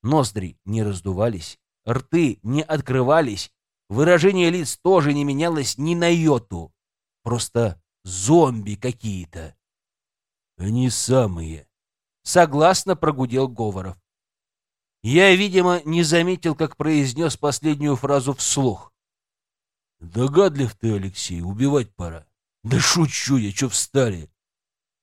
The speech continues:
«Дурак ты, Муромец, и шутки у тебя не смешные», с чувством сказал Андрюха. Мы тем временем уже вышли из цеха и шагали по пустынным извилистым улочкам.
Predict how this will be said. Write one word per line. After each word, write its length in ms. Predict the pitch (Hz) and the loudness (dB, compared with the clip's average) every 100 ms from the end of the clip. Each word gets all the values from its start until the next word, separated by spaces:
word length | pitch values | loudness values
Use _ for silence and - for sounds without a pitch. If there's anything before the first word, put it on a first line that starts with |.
| _ _ _ _ _ _ _ _ _ _ _ _ _ _ _ | _ _ _ _ _ _ _ _ _ _ _ _ _ _ _
«Дурак 580 | 90 151 190 220 226 | 0 4 4 4 2
ты, 340 | - 147 127 90 82 | 0 -2 -2 -4 -10
Муромец, 680 | 90 151 147 123 98 - - | 0 4 4 2 -6 -8 -8
и 100 | - | -2
шутки 340 | 175 202 175 139 | 0 2 0 0
у 60 | |
тебя 400 | 127 117 113 82 - _ _ _ _ _ | -2 -2 -4 -6 -12 _ _ _ _ _
не 180 | 107 175 | -2 2
смешные», 880 | - 143 185 - 101 98 92 90 78 _ _ _ _ _ | 2 2 0 0 -2 -6 -6 -8 -12 _ _ _ _ _
с 120 | - | -8
чувством 580 | - - 208 220 - 247 | -4 0 2 2 4 2
сказал 480 | - 135 110 110 127 | 2 -2 -2 -4 -4
Андрюха. 640 | 139 117 98 87 90 85 _ _ - | -4 -2 -4 -6 -10 -12 _ _ -2
Мы 200 | 151 240 | 2 2
тем 240 | 214 196 | 4 2
временем 440 | 175 214 202 180 180 | 2 2 2 2 2
уже 220 | 160 165 | 4 4
вышли 300 | 165 135 147 | 4 2 -2
из 280 | - 139 - | -4 -6 -6
цеха 380 | - 226 202 | 2 4 4
и 140 | 196 165 | 0 -2
шагали 440 | - 170 190 175 | 0 0 2 0
по 120 | 160 | 0
пустынным 640 | 160 147 - - 185 160 156 | -2 -2 0 4 4 4 0
извилистым 640 | 139 113 131 131 - 131 131 | -2 0 0 -2 -2 -4 -4
улочкам. 560 | 127 101 92 - 87 | -6 -6 -8 -10 -14